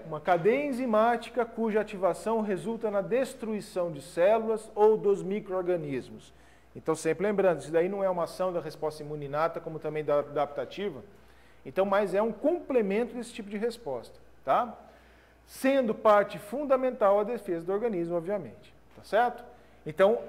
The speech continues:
é uma reação, ativação de cadeia enzimática. Então, sempre essas proteínas vão ter papel enzimático de atuar numa reação seguinte como um catalisador, como um estimulador, um acelerador de reações químicas. Tá ok?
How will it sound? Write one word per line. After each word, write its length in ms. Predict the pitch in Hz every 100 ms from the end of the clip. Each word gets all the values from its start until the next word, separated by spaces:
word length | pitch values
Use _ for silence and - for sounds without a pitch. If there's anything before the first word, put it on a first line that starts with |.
| -
é 220 | 190 226
uma 220 | - 202 190
reação, 640 | 185 156 - 202 226 247
ativação 460 | 214 190 170 214 233
de 80 |
cadeia 560 | 233 190 170 220 262 285 - - - _ - -
enzimática. 960 | 311 311 220 180 170 143 117 - -
Então, 280 | 131 196 202
sempre 800 | 170 - 208 262 311 - 285 269 - -
essas 220 | 170 160
proteínas 560 | - 175 170 165 196 202
vão 140 | 190
ter 100 | 185
papel 420 | 185 165 175 175 175
enzimático 680 | 147 147 143 175 208 -
de 100 | 175
atuar 420 | 180 180 156 175 190
numa 180 | 180
reação 380 | 160 151 - 165
seguinte 560 | 160 147 127 160 214 214
como 240 | 196 196
um 40 | 190
catalisador, 840 | 196 202 202 202 196 175 139 120 - - -
como 160 | 156
um 20 | 156
estimulador, 580 | - 165 156 143 156
um 120 | 143 160
acelerador 720 | 185 185 180 165 135 175 185
de 60 |
reações 440 | 160 170 170 170 156
químicas. 420 | 127 113 - - - _ _ - _ _
Tá 60 | -
ok? 400 | - 220 247 -